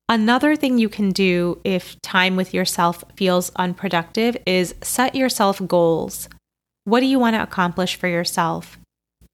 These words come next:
Even if it's to rest more, if you make a goal for it and plan how you'll get there, if that's what works for you, then add that layer of intention. And now you're actively working towards something, even if it is intentional rest.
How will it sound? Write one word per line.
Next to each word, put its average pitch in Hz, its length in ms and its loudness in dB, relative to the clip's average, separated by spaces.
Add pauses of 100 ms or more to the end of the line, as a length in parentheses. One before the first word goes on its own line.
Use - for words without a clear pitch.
(160)
Even 302 240 4
if 311 140 -2
it's 285 160 -2
to - 160 -4
rest 233 400 0
more, 175 380 -4
if 208 120 -2
you 226 120 2
make 247 200 2
a 302 80 2
goal 220 380 2
for 269 280 -2
it 285 260 -2
and 185 400 -2
plan 202 360 0
how 214 220 -2
you'll 185 220 0
get 180 240 -6
there, 220 340 -2
if - 160 -6
that's 196 320 0
what 226 100 -4
works 202 360 -4
for 185 100 -4
you, 185 460 -2 (500)
then 226 240 0
add 240 260 2
that 254 220 0
layer 196 320 0
of 185 140 0
intention. 180 800 -4
And 214 160 -2
now 262 400 0 (420)
you're 208 220 -4
actively 247 520 -2
working 226 400 -2
towards 190 380 -2
something, 165 540 -8
even 233 280 0
if 247 140 -4
it 226 80 -2
is 185 300 -2
intentional 175 680 -6
rest. 190 500 -4